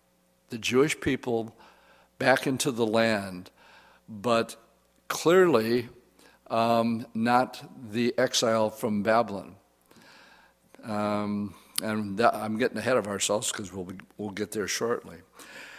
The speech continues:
Uh, "And they will go there, and they will take away all that is detestable, the things and all its abominations from there." And verse nineteen is why I believe it's a double prophecy. "Then I will give them one heart,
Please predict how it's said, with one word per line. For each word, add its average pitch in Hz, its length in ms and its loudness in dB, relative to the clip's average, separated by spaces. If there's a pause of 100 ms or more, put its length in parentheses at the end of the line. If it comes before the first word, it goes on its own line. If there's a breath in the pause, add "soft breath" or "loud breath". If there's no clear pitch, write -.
(400 loud breath)
Uh, 123 360 8
"And 127 300 4
they 147 220 10
will 175 180 6
go 143 320 8
there, 131 300 10
and 123 180 4
they 131 160 8
will 127 400 2
take 160 400 0
away 123 420 2
all 117 260 4
that 127 180 4
is 123 180 4
detestable, 117 720 0
the 110 140 -2
things 117 400 2
and 107 120 0
all 110 140 4
its 120 140 2
abominations 107 760 0
from 123 300 -4
there." 95 300 -4 (800 loud breath)
And 120 120 0
verse 151 300 6
nineteen 151 640 4
is 110 120 2
why 113 220 6
I - 20 6
believe 113 280 2
it's 110 160 -2
a - 20 -6
double 113 640 -2 (720)
prophecy. 107 560 -4 (880 loud breath)
"Then 127 160 8
I 139 60 8
will 139 120 4
give 131 280 4
them 117 340 4
one 143 220 2
heart, 98 500 -8